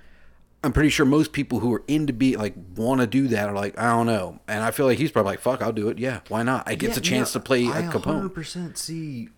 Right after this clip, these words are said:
Speaker 2: all the elements there. And again, there's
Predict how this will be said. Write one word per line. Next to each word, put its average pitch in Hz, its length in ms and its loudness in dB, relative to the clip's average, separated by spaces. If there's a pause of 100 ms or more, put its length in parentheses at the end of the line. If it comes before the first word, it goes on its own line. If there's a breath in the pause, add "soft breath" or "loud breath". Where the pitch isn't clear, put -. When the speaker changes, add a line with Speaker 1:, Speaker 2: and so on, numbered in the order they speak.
(600)
Speaker 2:
all 143 200 -4
the 127 140 -6
elements 131 460 -6
there. 98 220 -8
And 107 200 -8
again, 110 360 -2
there's 104 340 -6